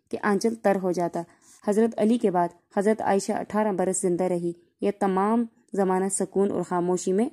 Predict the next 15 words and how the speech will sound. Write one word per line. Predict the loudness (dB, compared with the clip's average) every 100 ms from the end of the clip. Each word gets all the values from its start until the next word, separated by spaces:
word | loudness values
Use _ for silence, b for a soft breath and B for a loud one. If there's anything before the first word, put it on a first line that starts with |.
| -2
गुजरा। | 0 0 2
उस | 0 4
जंग | 2 2
को | 2 2
उन्होंने | 2 0 -2
कहा | -4 -2
था | -2
कि | 0
ये | -2 -2
गलती | -2 0 0
मुझसे | -2 -2 -4
हुई। | -2 -2 -4 _ _ _ -4
अमीर | 0 4 6 6
माविया | 4 2 2 2 2
के | -2